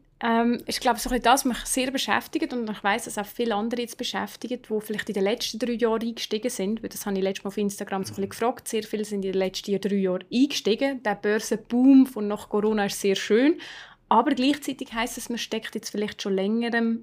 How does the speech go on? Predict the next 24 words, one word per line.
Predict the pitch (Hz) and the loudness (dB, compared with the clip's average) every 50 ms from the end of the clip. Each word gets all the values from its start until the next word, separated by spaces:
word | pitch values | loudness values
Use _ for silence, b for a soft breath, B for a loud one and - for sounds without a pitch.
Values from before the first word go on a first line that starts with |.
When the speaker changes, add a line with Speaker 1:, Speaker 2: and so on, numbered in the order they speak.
| - | -8
Speaker 1:
schon | - - 208 196 | -8 -4 -4 -4
seit | 202 - 202 196 202 | -2 -4 -2 0 0
längerem | 202 202 220 226 214 214 214 - | 2 2 2 0 0 -2 -2 -2
in | 214 196 190 | 0 0 2
einem | 196 196 196 190 | 2 2 2 2
Minus. | 190 214 233 247 262 269 269 269 - - B B B B B B B B B B B B B _ _ | 4 4 4 6 6 4 4 2 0 -6 B B B B B B B B B B B B B _ _
Was | - 175 - - | -12 -10 -8 -6
ist | - 262 - - 311 | -6 -6 -6 -6 -6
da | 277 | -6
los | 269 302 285 269 269 277 | -4 -4 -4 -6 -6 -6
am | 262 254 254 | -6 -6 -6
Markt? | 277 294 - - - - - _ - - b b b b b b b b b b _ _ _ _ - | -6 -6 -8 -10 -10 -12 -16 _ -20 -20 b b b b b b b b b b _ _ _ _ 0
Speaker 2:
Ja, | 113 120 101 | 0 0 2
ich | 120 | 0
würde | 123 120 | -2 0
sagen, | 107 113 110 104 98 | 2 2 2 2 2
die | 104 101 | 2 4
letzten | 104 107 117 120 - - - 98 - | 4 4 4 4 0 -2 -2 -2 -2
zehn | - - 113 101 98 95 | 0 0 2 2 2 2
Jahre | 95 98 104 131 147 127 98 | 2 0 0 0 0 -2 -4
sind | 90 - 90 90 - | -4 -6 -6 -6 -4
super | - 113 113 - - - | -2 -2 -4 -4 -8 -8
gut | - 113 185 - - | -6 -6 -6 -4 -6
gewesen. | - - 330 320 | -6 -6 -8 -8